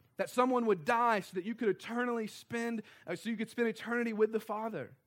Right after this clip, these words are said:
You give your life to this king. This king is worth worshiping. This w-, king is worth trusting with everything you have. And watch how incredible this is, and we're closing. Watch how incredible this is. You may have came this morning, and, uh, and it just seemed like the thing to do on Easter.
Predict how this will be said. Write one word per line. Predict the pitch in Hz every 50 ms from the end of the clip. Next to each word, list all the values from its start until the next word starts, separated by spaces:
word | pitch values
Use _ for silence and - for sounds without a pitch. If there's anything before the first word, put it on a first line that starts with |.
| _ _ _ _ _ _ _ _ _ _ _ _ _ _ _ _ _ _ _ _ _ _ _
You | 180 175
give | 233 240 208
your | 226 208 190
life | 190 196 226 233 - -
to | 208
this | 175 160 - -
king. | - 151 131 127 151
This | 190 -
king | - 233 226 214
is | 202 180
worth | 196 190 185 -
worshiping. | 165 160 185 226 220 - - 240 - - 160 120 110 - _ _ _ _ _ _ _ -
This | 190 208
w-, | - 208 - -
king | - 226 220
is | 208 165
worth | 160 196 208 190 -
trusting | - - 233 220 208 - - 202 190
with | 175 165
everything | 175 202 202 240 220 226 226 220 214
you | 202 190 190
have. | 196 202 226 220 160 123 113 107 - _ _ _ _ _ _ _ _ _ _ _ _ _ _ _ _ _ -
And | 147 156
watch | 185 220 220
how | 269 240
incredible | 226 - - 196 185 156 151
this | 143 143 135 143
is, | 135 123
and | 127 131
we're | 156 165
closing. | - 165 143 135 120 117 107 107 - _ _ _ _ _ _ _ _ _ _ _ _ - _
Watch | 120 143 156 151
how | 202 185
incredible | 175 160 165 151 147 143
this | 127 120 -
is. | 104 107 104 - _ _ _ _ _ _ _
You | 139 165 202
may | 220 214 214
have | 202 175 156
came | - 190 190 202 202 196
this | 165 143 - -
morning, | 127 123 120 110 110 117 143 160 - _ _ _ _ _ _ _ _ _ _ _ _ _ _ _ _ _ _ -
and, | 156 170 180
uh, | 180 180 180
and | 180 170 185
it | 190 196
just | 196 202 196 - -
seemed | 240 240 247 233
like | 226 220 214 208
the | 208
thing | - - 214 208 202
to | 196
do | 185 220 208
on | 185 170
Easter. | 180 202 190 - - 131 113 101 117